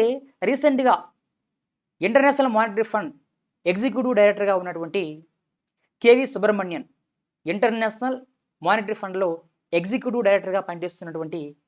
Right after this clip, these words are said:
కేవీ సుబ్రహ్మణ్యం మధ్యలో రాజీనామా చేయడంతో ప్రజెంట్ వరల్డ్ బ్యాంక్ ఆఫ్ ఇండియాలో ఎగ్జిక్యూటివ్ డైరెక్టర్గా ఉన్నటువంటి పరమేశ్వరన్ అయ్యర్ని ఇంటర్నేషనల్ మానిటరీ ఫండ్‌లో ఎగ్జిక్యూటివ్ డైరెక్టర్గా అపాయింట్ చేశారు. ఆ తర్వాత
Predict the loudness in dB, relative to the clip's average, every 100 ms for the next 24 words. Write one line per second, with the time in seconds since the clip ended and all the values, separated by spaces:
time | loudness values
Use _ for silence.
0 | _ _ 4 4 4 -2 -4 -4 -10 -12
1 | -16 -20 _ _ _ _ _ -4 2 6
2 | 6 6 2 -6 -6 -8 -10 -8 -8 -8
3 | -8 _ _ _ _ _ 0 0 0 -2
4 | -2 0 2 2 2 0 2 0 0 -6
5 | 2 4 4 0 -4 _ _ _ _ _
6 | _ -2 0 0 -4 -4 -4 -4 -8 _
7 | _ _ _ _ 0 0 0 0 0 0
8 | -6 -10 -10 -10 -12 _ 0 0 -2 -8
9 | -10 -6 -4 -2 -4 -8 -12 -14 _ _
10 | _ _ -8 -4 -2 -2 -4 -8 -8 -10
11 | -12 -10 -6 -6 -6 _ _ _ _ -6
12 | -4 -2 -2 -2 -4 -6 -6 -6 -6 -8
13 | -10 -18 -18 -20 _ _ _ _ _ -6
14 | -4 -4